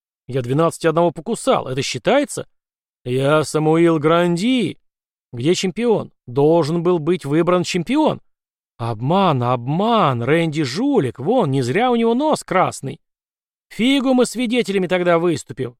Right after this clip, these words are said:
Скажем, что это ты всех убил! Хана твоей карьере!»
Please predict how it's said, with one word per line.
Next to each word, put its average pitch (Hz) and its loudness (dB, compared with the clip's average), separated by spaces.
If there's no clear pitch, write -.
Скажем, 190 2
что 196 0
это 196 2
ты 262 -2
всех - -4
убил! 175 0
Хана 226 2
твоей 233 4
карьере!» 233 0